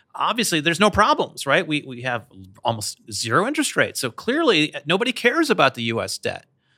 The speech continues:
But that's not true, because the, the interest rate that right now you can get on a U S treasury bond is, is effectively an artificial rate. That's not a true market rate for a number of different reasons, the most important of which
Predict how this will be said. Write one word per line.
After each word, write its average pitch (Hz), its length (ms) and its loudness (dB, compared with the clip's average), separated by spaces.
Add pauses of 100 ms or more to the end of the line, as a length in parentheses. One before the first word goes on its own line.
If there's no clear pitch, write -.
(320)
But 147 160 2
that's 175 320 2
not 139 240 2
true, - 480 0 (600)
because 131 600 2 (160)
the, 120 360 -4
the 117 220 -8
interest 220 420 -2
rate 113 380 0 (200)
that 110 200 -2 (120)
right 123 320 2
now 113 200 2
you 110 180 -2
can 104 360 -6
get 120 220 2
on 113 140 -2
a 104 140 -8
U 113 240 -2
S 101 80 -6
treasury 143 340 -2
bond 104 360 -4
is, 107 380 -6 (580)
is 120 180 -4
effectively 135 540 0
an 120 80 0 (100)
artificial 135 560 2
rate. 117 360 0
That's 104 200 -6
not 120 220 0
a 110 40 -4
true 120 280 -6
market 104 360 -8
rate 110 320 -4
for - 160 -8
a 104 60 -4
number 131 380 -2
of 113 100 -2
different 107 340 -6
reasons, 95 460 -14 (400)
the - 80 -8
most 123 260 2
important 185 440 2
of 104 100 -4
which 101 400 -8